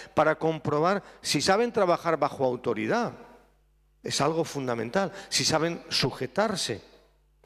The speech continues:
Y si superan esta prueba, pronto pueden estar capacitados para responsabilidades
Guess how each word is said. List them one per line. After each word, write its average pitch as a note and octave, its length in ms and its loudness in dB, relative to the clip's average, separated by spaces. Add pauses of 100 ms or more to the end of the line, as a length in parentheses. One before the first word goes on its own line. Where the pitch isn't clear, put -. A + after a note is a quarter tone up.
(500)
Y - 80 0
si A#2+ 160 0
superan F#3 480 0
esta F#3+ 260 0
prueba, G#2+ 480 -2 (600)
pronto G3+ 500 0
pueden D3+ 300 -2
estar D#3+ 300 -2
capacitados C3+ 720 -4
para B2 340 -2
responsabilidades B2 1300 -2